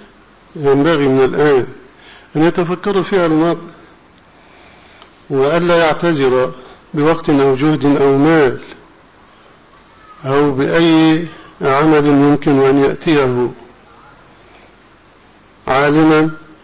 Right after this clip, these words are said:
أن ذلك كله يكون به الله جل وعلا في عونه وفي شغله سبحانه وتعالى، ويزيده سبحانه وتعالى من ذلك.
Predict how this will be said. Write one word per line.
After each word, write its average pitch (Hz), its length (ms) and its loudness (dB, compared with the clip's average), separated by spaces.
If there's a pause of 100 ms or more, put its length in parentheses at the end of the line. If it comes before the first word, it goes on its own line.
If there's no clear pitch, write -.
(160)
أن 139 300 2
ذلك 135 420 -2
كله 135 580 -2 (500)
يكون 147 420 0
به 139 200 0
الله 135 360 0
جل 127 300 0
وعلا 123 440 0
في 135 160 -12
عونه 120 420 -4 (2250)
وفي 143 400 0
شغله 143 560 0
سبحانه 143 680 0
وتعالى، 139 600 -2 (1080)
ويزيده 143 1900 -2
سبحانه 165 540 -4
وتعالى 151 540 -2
من 135 200 -4
ذلك. 135 600 -4